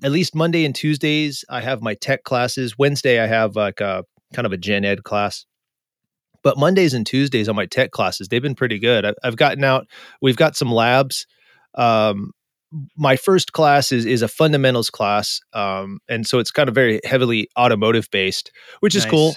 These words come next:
Speaker 1: Uh, I, I've gotten to play with some, uh, some neat equipment, you know, a tire changing machine. And, and, uh, I think next week we're gonna do some tire balancing as
Speaker 2: How
Speaker 1: well.
Speaker 2: many
Speaker 1: So that'll be neat to do that.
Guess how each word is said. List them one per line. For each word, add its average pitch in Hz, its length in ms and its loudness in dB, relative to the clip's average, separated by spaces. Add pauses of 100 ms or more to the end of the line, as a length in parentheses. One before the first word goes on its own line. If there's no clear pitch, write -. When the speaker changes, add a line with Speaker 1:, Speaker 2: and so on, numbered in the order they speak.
(120)
Speaker 1:
Uh, - 160 -4
I, 135 260 0
I've 120 80 -2
gotten 127 220 0
to 120 60 -4
play 131 220 2
with 120 160 -2
some, 110 320 -2
uh, 104 240 -2
some 104 320 -6
neat 120 220 -2
equipment, 110 480 -2
you 113 60 -4
know, 104 100 -2
a 101 40 -4
tire 107 300 0
changing 107 380 -4
machine. 104 560 -2
And, 92 180 -10 (400)
and, 101 240 -4
uh, 95 160 -2
I 90 60 -6
think 101 180 -4
next 101 240 -4
week 107 180 -2
we're 113 140 -6
gonna 98 120 -2
do 98 120 -4
some 95 180 -6
tire 104 320 0
balancing 95 720 -2 (360)
as 92 100 -6
Speaker 2:
How 104 80 -12
Speaker 1:
well. 92 140 -2
Speaker 2:
many 107 180 2
Speaker 1:
So 117 80 -4
that'll 135 220 2
be 120 100 0
neat 117 240 -2
to 107 100 -12
do 98 180 -8
that. 98 200 -8